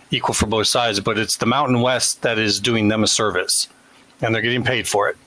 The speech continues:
So I, I would say right now it, they're playing to go in either direction. The fact that they've done that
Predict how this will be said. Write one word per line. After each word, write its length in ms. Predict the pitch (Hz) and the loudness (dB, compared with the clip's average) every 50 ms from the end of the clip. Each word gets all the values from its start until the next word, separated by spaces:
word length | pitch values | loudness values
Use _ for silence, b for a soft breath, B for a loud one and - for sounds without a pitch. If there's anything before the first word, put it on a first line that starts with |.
| - B B B B B B B B B B B B B B - | -20 B B B B B B B B B B B B B B -4
So 540 | - - 127 117 113 113 110 110 110 113 | -2 0 2 2 4 4 4 4 4 4
I, 280 | - - - 131 135 143 147 139 139 143 - - - 139 | 2 2 2 2 2 2 2 0 -2 -2 -2 -2 0 0
I 80 | 143 | 2
would 140 | 165 190 180 | 2 2 2
say 180 | - 254 233 220 | 2 2 4 4
right 200 | 214 220 220 202 | 4 2 2 2
now 280 | 196 190 202 214 196 | 2 2 2 4 4
it, 320 | 185 190 185 185 - - - | 2 2 0 -6 -10 -4 -2
they're 160 | 151 165 180 | 0 0 -2
playing 840 | 170 - - - - 185 185 190 190 185 185 180 175 165 151 135 127 - _ _ - | -2 -4 -2 0 2 2 2 2 2 2 2 2 2 2 2 0 -2 -8 _ _ -6
to 100 | - 147 | -4 -2
go 220 | 139 151 156 160 | 2 2 2 4
in 100 | 151 139 | 4 4
either 180 | 135 139 139 127 | 4 2 2 2
direction. 480 | 120 120 113 107 101 - - - - - - _ _ _ b b b b b b b b b _ | 2 2 2 2 2 0 -2 -4 -6 -14 -20 _ _ _ b b b b b b b b b _
The 100 | - 127 | -6 -2
fact 220 | - 139 131 127 - | 0 0 0 0 0
that 80 | 143 | -2
they've 320 | 123 117 127 127 117 113 107 | 0 0 0 0 0 -2 0
done 240 | 143 156 208 240 208 | 2 2 4 4 4
that 340 | 147 120 113 120 123 - | 2 2 0 -2 -2 -6